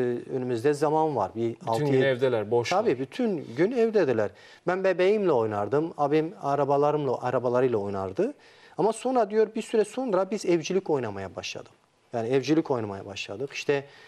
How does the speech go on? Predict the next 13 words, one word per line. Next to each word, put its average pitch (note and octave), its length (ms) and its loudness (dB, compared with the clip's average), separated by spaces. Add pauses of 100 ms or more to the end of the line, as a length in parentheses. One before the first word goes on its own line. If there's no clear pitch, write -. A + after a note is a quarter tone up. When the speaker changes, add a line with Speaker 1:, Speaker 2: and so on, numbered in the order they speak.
(140)
Speaker 1:
televizyonu C#3+ 480 2
izliyorduk. C3 640 0
Annemiz, C3 440 -2
babamız B2+ 380 0
aynı C3 200 -2
yatak B2 340 0
odasında B2 420 -2
yatıyordu. A2+ 640 -2 (480)
İşte - 180 0
televizyonlarda B2+ 880 2 (320)
işte C#3 220 0
filmleri C3 460 2
izlediğimizde B2 800 0